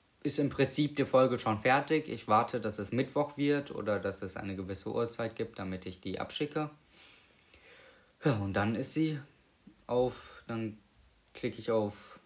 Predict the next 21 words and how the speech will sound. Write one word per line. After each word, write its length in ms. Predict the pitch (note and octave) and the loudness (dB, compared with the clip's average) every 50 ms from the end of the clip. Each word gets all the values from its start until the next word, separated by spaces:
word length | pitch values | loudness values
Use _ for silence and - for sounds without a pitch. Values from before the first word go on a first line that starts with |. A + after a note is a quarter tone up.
| _ _ _ _ | _ _ _ _
Veröffentlichen, 840 | - - A#2+ C#3 D#3 - F3+ F3 F3 F3+ F3 - F3 F3 F3 F3 - - _ - _ _ _ _ _ _ _ - _ - - - - - _ _ _ - - - - - - | 0 4 4 4 4 4 2 4 4 2 2 2 0 -2 -2 -4 -8 -18 _ -20 _ _ _ _ _ _ _ -20 _ -12 -12 -12 -12 -16 _ _ _ -20 -20 -20 -20 -14 -2
gebe 240 | - A2+ G#2+ - - | -2 -2 -2 2 2
ein, 240 | A2+ A2+ A#2 A#2 A2 - - - - _ _ - | 4 4 4 0 -2 -6 -8 -12 -18 _ _ -4
welche 240 | - G#2+ - - G#2+ | -4 -4 -2 -2 -6
Staffel 400 | - - C3+ C3+ C#3 - D3+ C#3 | -2 0 0 0 2 0 0 0
das 160 | C3+ C3+ - | 0 -2 -4
ist, 200 | - C3+ - - | -6 -8 -8 -8
Staffel 360 | - - - E2 - - - | -12 -10 -10 -10 -8 -8 -8
eins, 580 | - F2+ F#2 G#2 A2+ A2+ A#2 A2+ - - - _ _ _ _ - | -4 -2 -2 0 0 -2 -4 -6 -8 -10 -12 _ _ _ _ -6
welche 240 | G2 F2+ F2+ - F2 | -6 -6 -4 -6 -6
Folge 340 | - - A#2+ B2 B2 B2 | 0 2 4 4 4 2
in 80 | A#2+ A#2 | -2 -2
der 100 | A#2 A#2 | -2 -4
Staffel 340 | - - C3 B2+ - - B2 | -2 0 -2 -2 0 -2 -4
das 180 | A#2 A#2 - | -4 -4 -4
ist. 220 | - A#2+ A#2 - - - _ _ - - - - - _ _ _ _ _ _ _ _ _ - | -6 -6 -6 -6 -10 -20 _ _ -20 -20 -20 -20 -20 _ _ _ _ _ _ _ _ _ -8
Und 260 | - G2+ G2 F#2+ F#2 - - _ _ _ _ _ _ _ _ _ _ _ - | -6 -4 -4 -4 -6 -8 -16 _ _ _ _ _ _ _ _ _ _ _ -8
dann 320 | - F2+ F2+ F#2 F#2+ G2+ - - _ _ _ _ _ _ | -6 -4 -4 -4 -6 -8 -10 -18 _ _ _ _ _ _
veröffentliche 800 | - A2 A2 A2+ - C3 C3 B2+ B2+ - C3 B2+ B2+ B2 A#2+ | -4 -2 -2 0 0 -2 -2 -2 -2 -2 0 0 2 2 2
ich 200 | B2 B2 A2+ - | 0 -2 -6 -6
sie 260 | - B2 B2 A#2+ B2 | -6 -4 -2 -2 -2